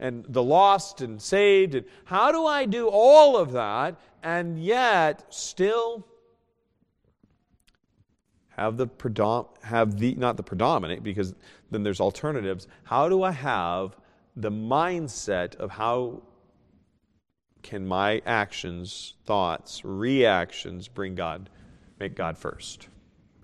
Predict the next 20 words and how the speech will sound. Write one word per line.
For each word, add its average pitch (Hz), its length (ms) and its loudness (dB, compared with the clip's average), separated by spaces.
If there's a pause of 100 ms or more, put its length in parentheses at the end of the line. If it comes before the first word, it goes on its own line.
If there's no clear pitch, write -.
and 98 160 -10
let 104 220 -2
him 98 140 -10
be 95 140 -6
seen 90 280 -14
as 90 100 -20
first? - 500 -16 (2750)
The - 100 -20
challenge 120 540 4
is 87 480 -6 (580)
we 98 160 -6
have 92 160 -8
become 101 340 -8
a 113 80 -6
people 80 560 -12 (1120)
that 98 120 -2
have 101 120 0
adopted 113 580 -2
an 87 140 -10
Adamic 101 840 -6